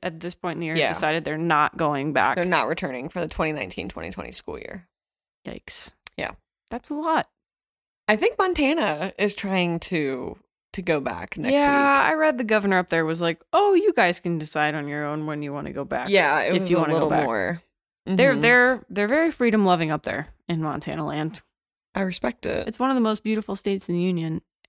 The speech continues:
Speaker 1: um, but they, they do have some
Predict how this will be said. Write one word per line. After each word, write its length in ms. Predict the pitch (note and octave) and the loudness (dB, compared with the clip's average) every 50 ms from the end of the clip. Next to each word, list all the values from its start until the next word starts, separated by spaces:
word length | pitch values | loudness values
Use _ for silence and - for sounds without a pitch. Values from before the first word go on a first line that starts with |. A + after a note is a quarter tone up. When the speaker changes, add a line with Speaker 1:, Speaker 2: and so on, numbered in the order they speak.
| _ - | _ -8
Speaker 1:
um, 300 | - - B1+ - G#1 - - | -6 -4 -4 -4 -6 -8 -8
but 300 | G3 F#3 E3+ D#3+ - - _ _ _ _ - - | -4 -4 -2 -2 -4 -6 _ _ _ _ -16 -14
they, 600 | - - - F3 D#3+ D3+ D3+ F3 F3 F#3 F3+ _ _ _ _ _ _ _ _ _ _ _ _ _ _ _ _ _ - | -10 -6 -4 -2 -2 -2 -2 -4 -4 -6 -8 _ _ _ _ _ _ _ _ _ _ _ _ _ _ _ _ _ -8
they 240 | - F3 F#3+ F#3+ F3+ | 0 2 4 4 4
do 240 | F3+ F#3+ G3+ G3+ G3+ | 4 2 2 2 2
have 280 | G3 G3 F3 E3+ E3+ | 2 2 2 0 0
some 400 | - - - - - - - - | -2 -8 -8 -8 -8 -8 -10 -12